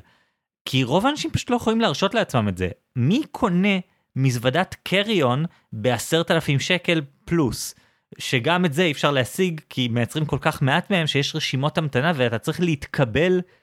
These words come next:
כדי לקבל את הזכות לרכוש חלק מהדברים האלה. ועדיין, המותגים האלה, להרבה מאוד אנשים, הם מייצגים איזשהו חלום. גם אם אתה לא רואה אותם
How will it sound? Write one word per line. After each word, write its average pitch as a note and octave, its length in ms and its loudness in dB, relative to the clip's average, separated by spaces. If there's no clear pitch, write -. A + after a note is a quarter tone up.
כדי C#3+ 200 2
לקבל D3 360 2
את E3+ 120 -2
הזכות C3+ 400 -2
לרכוש B2 440 0
חלק G#2+ 280 0
מהדברים F2+ 480 -2
האלה. D#2+ 240 -8
ועדיין, B2 840 0
המותגים B2 840 0
האלה, C#3 380 0
להרבה G#2+ 360 0
מאוד F#3+ 220 0
אנשים, D#3 440 -2
הם B2 140 2
מייצגים C#3+ 560 0
איזשהו D#3 340 0
חלום. G#2 500 0
גם D3+ 100 0
אם A3+ 120 0
אתה E3 120 0
לא E3 140 2
רואה C3+ 220 0
אותם D3+ 360 0